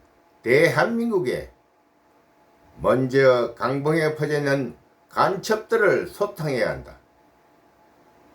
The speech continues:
지금쯤이면 안기부 요원들의 내사에 의해 정리하고 군의 주요 직위에 자리 잡은 간첩들을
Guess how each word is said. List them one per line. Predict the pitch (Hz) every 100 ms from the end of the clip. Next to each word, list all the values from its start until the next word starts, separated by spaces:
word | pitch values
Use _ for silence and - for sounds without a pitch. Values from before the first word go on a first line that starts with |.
| _ _ -
지금쯤이면 | 123 143 143 135 147 139 135 135 139 131 - - _ _ _ _ _ _
안기부 | 107 131 139 143 143
요원들의 | 131 143 151 151 156 151 147 147 160 147
내사에 | 110 131 - 160
의해 | 170 123 104 101 76 - _ _ _ _
정리하고 | - 101 101 101 101 95 92 87 73 _ _ _ _ _ _ _ _ _ -
군의 | 151 143 123
주요 | 127 143 131
직위에 | 156 156 151
자리 | 143 147 151
잡은 | 151 151 143
간첩들을 | 117 127 131 - - - 156 143 107